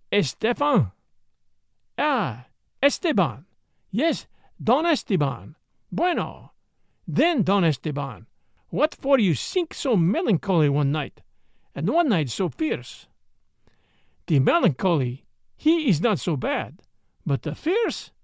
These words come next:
Ah, he is wicked. Is it now the Americano always makes the serenade? Masterson's brow again darkened,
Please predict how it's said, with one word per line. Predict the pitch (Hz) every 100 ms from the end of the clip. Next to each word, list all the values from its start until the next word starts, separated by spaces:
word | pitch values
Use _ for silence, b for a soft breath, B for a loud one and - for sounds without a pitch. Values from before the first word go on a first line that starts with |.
| _ _ _ _
Ah, | 320 359 311 101 - _ _ _ _
he | - 370 302
is | 123 117
wicked. | 165 330 - - - _ _ _ _ _ _ _ _ _ _
Is | 294 302 311
it | 214
now | 165 233
the | 180
Americano | 143 165 170 - 165 214 269 294 -
always | 170 226 330 311 143
makes | 196 254 -
the | 285
serenade? | 240 190 208 190 180 294 277 - _ _ _ - _ _ - _ _ _ _
Masterson's | 202 240 220 147 160
brow | 101 202 196
again | 139 151 202
darkened, | 143 202 180 - -